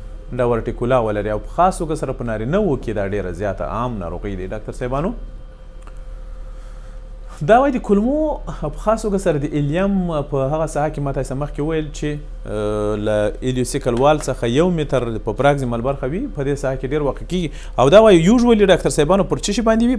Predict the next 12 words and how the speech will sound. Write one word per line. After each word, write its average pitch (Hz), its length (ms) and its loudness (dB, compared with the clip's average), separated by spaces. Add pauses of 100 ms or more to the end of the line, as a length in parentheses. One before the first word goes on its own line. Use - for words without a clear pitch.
پرته 196 280 2
وي؟ 302 100 2 (1040)
په 139 160 2
میزنټریک 139 640 4
بارډر. 90 280 0 (1300)
ما 151 80 2
تاسو 170 200 0
ته 160 140 0
پرون 175 160 6
ویل 139 260 6
چې - 140 -4 (100)
مثلاً 185 260 4